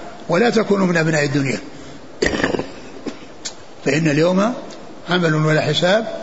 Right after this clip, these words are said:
وغدا حساب ولا عمل". فإن اليوم،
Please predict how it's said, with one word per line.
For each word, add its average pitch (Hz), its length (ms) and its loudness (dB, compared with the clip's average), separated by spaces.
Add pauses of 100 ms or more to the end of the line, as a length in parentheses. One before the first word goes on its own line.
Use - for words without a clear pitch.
(140)
وغدا 180 380 4
حساب 208 300 2
ولا 151 240 2
عمل". 127 120 0 (640)
فإن 151 200 2
اليوم، 156 460 2